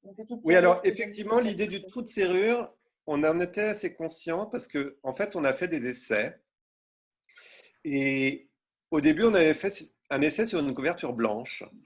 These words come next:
Speaker 2: Et après, on a fait un essai sur une couverture crème. En fait, euh, le, l'intérieur, il est pas, il est pas colorisé. On achète un papier crème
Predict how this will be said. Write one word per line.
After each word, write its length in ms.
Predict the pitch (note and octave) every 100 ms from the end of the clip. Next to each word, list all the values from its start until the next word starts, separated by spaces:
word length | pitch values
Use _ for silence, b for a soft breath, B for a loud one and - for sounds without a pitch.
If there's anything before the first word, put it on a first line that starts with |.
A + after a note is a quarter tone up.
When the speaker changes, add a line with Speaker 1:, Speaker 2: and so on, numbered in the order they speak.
| - - - - b b _
Speaker 2:
Et 100 | C3
après, 260 | C#3 C#3 G#3+
on 140 | A3
a 100 | D#3
fait 140 | C3+ F3+
un 80 |
essai 240 | C#3+ C3+ A3
sur 140 | F#3
une 100 | D3
couverture 440 | C3+ D3 D#3 C3+ _
crème. 480 | - C3 A#2+ G2 - _ _ _ _ _ _ _ _
En 80 | A2
fait, 380 | - F#3+ - -
euh, 260 | C3 A#2
le, 640 | A#2 A2 A2+ A2 A2 G#2+ - _
l'intérieur, 600 | B2+ F3 F3+ D3+ E3 G3
il 160 | F#3
est 120 | B2+ A#2+
pas, 360 | D3 C#3+ B2+ B2
il 80 |
est 60 | A2+
pas 140 | A#2 E3
colorisé. 460 | D3+ C3 B2+ A#2
On 100 | A2+
achète 300 | G#2+ A2 D#3
un 80 | C3
papier 300 | A#2 A2+ A#2
crème 480 | A2+ - E3 G3+ A2+